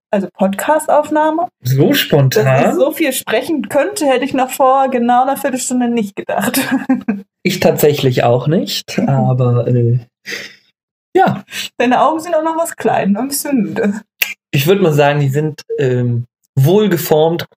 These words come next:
Speaker 2: und fokussiert aufs Wesentliche.
Speaker 1: Genau, und jetzt geht's ja ums Reden. Die Augen sind grad egal.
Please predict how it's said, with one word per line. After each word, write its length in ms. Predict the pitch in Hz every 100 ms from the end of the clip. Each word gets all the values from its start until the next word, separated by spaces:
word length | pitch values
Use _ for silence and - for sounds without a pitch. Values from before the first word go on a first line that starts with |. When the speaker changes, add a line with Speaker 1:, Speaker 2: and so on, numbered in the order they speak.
| -
Speaker 2:
und 300 | 135 135 - 143
fokussiert 640 | - 190 143 - 185 185
aufs 200 | 143 123
Wesentliche. 600 | 156 175 113 - - -
Speaker 1:
Genau, 420 | 202 240 214 165 151
und 100 | 208
jetzt 180 | 208 208
geht's 200 | 233 190
ja 60 |
ums 220 | 185 196
Reden. 280 | 226 220 202
Die 100 | -
Augen 340 | 147 185 233 262
sind 220 | 262 240
grad 160 | 202
egal. 520 | 190 180 143 151 196